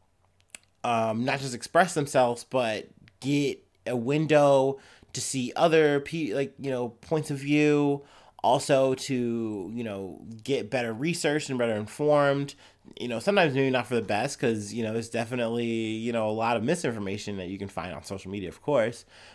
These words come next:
but there's also chances to find resources, like, let's say, you know, you're part of the L-, L G B T Q,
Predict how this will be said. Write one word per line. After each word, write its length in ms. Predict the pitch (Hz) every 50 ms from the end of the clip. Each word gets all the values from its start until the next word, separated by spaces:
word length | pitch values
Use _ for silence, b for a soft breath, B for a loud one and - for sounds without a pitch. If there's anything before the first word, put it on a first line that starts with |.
| B _
but 320 | - 156 160 156 139 117 117
there's 160 | 160 151 143
also 340 | 165 175 185 - 180 160 143
chances 640 | 143 - 151 143 139 135 135 - 135 135 123 -
to 160 | - - 143
find 440 | 123 - - 135 131 131 127 117 110
resources, 920 | 107 123 151 156 - - 131 123 120 117 - 120 117 117 117 117 113 - B B B B B B B B _ _ -
like, 180 | 123 123 -
let's 180 | - 127 127 -
say, 100 | 131 131
you 260 | 120 117 113 107 113
know, 80 | 113 110
you're 140 | 110 113
part 180 | 110 - 123 117
of 80 | 110 104
the 100 | 110 98
L-, 220 | 101 113 107 101 - -
L 120 | - 120 131
G 160 | 120 117 117
B 300 | 110 101 - - 117 113
T 140 | 110 110 101
Q, 720 | - - - 196 196 196 190 185 180 175 170 165 165